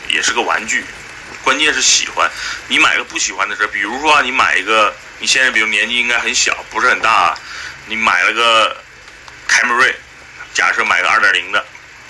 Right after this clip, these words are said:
你会觉得开了几天你就觉得，哎呀，这车太没意思了。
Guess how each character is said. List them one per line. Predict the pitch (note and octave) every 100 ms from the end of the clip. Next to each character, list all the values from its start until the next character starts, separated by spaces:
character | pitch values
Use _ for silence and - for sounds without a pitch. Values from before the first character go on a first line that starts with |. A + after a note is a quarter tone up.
| - - - - - - -
你 |
会 | A2+
觉 | B2 A#2
得 | B2+
开 | B2 B2 A2+
了 | C3
几 | G#2
天 | G#2 G#2+
你 | G2+
就 |
觉 | G2
得， |
哎 | F#2+
呀， | G2
这 | G#2+
车 | B2
太 | C3
没 | A#2 G2+
意 | G#2+
思 | G2+
了。 | -